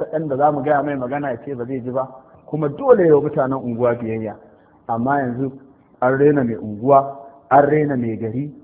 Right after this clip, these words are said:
hakimai in sun fito kallon ɗaiɗai ake musu, kai hatta sarakuna ma. Su kwa shugabanni na siyasa,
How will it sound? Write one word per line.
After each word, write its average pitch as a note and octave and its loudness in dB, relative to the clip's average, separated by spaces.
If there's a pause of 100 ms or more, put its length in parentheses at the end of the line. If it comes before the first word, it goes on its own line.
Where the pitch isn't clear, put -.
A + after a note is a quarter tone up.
(240)
hakimai B2+ 0
in D3+ -4
sun D#3 -6
fito D#3 -4
kallon D#3 4
ɗaiɗai E3 6
ake D#3+ 0
musu, C3 -8
kai G3+ 10
hatta G3 8
sarakuna F3 2
ma. G#2 -12 (2000)
Su - -4
kwa A3 8
shugabanni F3 6
na G3+ 2
siyasa, F#3+ 6